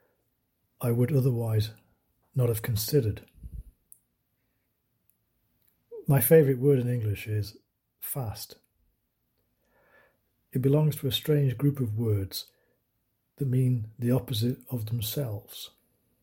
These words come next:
Fast cars, shut fast, fast asleep. And yes,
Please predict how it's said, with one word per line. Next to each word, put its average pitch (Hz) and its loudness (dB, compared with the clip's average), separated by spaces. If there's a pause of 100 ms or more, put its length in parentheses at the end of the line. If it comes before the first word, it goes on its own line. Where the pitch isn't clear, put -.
(920)
Fast - -6
cars, 117 -2 (1120)
shut 120 -4
fast, - -6 (1500)
fast 120 -2
asleep. 113 -4 (2000)
And 139 4
yes, 120 2